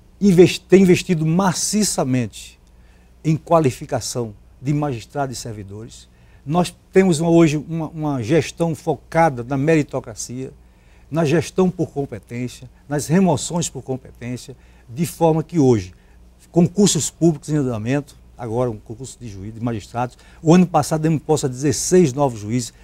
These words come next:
são dois juízes por vara acima de mil processos ano, de forma assim que a, a presença do Estado, tribunal, poder judiciário,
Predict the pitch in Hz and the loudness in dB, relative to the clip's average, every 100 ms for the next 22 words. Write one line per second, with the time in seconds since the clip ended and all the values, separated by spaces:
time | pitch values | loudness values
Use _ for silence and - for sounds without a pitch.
0 | - - 170 127 151 208 175 156 160 165 | -14 -4 -2 4 8 8 8 6 6 4
1 | 120 - - 190 123 98 147 160 170 - | 2 -6 2 4 4 4 6 6 2 -6
2 | - - - 143 - 170 170 151 131 127 | -16 -8 -4 -2 -2 0 2 2 0 0
3 | 147 185 165 _ 147 127 - 135 131 - | 2 2 0 _ -8 -8 -4 -4 -4 -8
4 | - - - _ - 143 151 156 - _ | -16 -20 -20 _ 4 6 6 2 -6 _
5 | _ _ _ - _ 147 180 - 170 165 | _ _ _ -20 _ -6 -6 0 2 2
6 | 143 - 170 - 170 151 120 - - _ | -2 -6 -10 -8 -8 -6 -8 -14 -20 _
7 | _ _ _ _ - 139 139 135 - 147 | _ _ _ _ -4 2 4 4 2 -2
8 | - - 185 156 110 113 208 190 - 135 | -2 2 6 8 6 6 6 6 2 -4
9 | 113 - - 135 101 98 190 - - 165 | -4 -10 -20 -20 -6 0 0 0 0 4
10 | 156 127 - 185 214 185 139 147 151 135 | 4 2 -2 4 8 8 8 8 6 2
11 | 143 110 185 180 160 147 143 135 135 139 | -6 6 8 8 4 0 0 2 2 -2